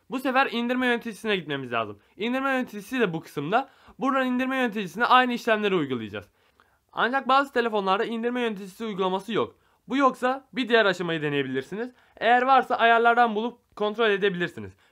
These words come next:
Bizde şu an yok. Aynı şekilde ona da girip devre dışı bırakmak gerekmekte.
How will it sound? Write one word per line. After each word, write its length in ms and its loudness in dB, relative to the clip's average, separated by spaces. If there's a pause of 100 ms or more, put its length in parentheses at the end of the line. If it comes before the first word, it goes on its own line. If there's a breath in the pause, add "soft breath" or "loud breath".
Bizde 260 -6
şu 180 2
an 80 4
yok. 260 -4 (320 soft breath)
Aynı 260 0
şekilde 320 -4
ona 260 2
da 60 0
girip 360 -4 (340)
devre 280 2
dışı 160 -12
bırakmak 400 0
gerekmekte. 540 -8